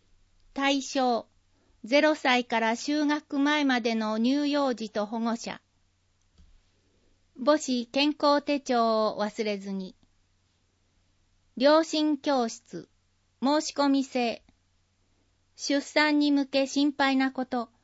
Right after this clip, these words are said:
不安なことはありませんか？出産、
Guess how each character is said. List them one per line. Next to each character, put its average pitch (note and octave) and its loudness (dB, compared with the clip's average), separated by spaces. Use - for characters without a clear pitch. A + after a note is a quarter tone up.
不 C4+ 0
安 D#4 2
な D#4+ 0
こ D#4 0
と D4+ 0
は B3 4
あ A3 2
り B3 2
ま C4+ 2
せ C4 -4
ん A#3 -2
か？ A#3 -10
出 C#4 -4
産、 C#4 0